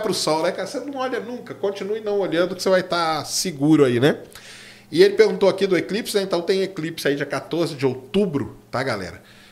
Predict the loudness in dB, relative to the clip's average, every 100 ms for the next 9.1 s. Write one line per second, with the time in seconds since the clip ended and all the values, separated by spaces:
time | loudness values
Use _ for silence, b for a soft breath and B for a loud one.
0 | b -8 -2 0 2 0 -2 -10 -4 -2
1 | 0 -2 0 -2 0 -2 0 -2 -2 -2
2 | 0 0 -2 -4 B B B B -10 -6
3 | -6 -4 -2 0 0 -2 -6 -6 -2 -2
4 | -2 -2 -4 -4 -8 -4 -4 -4 -6 -6
5 | -4 -4 -2 -4 -6 -8 -4 -4 -4 -6
6 | -6 -6 -6 -16 -14 -10 -6 -6 -4 -6
7 | -6 -6 -4 -2 -4 -6 -2 0 0 -2
8 | -4 -6 -6 -6 -4 -6 -8 -6 -4 -6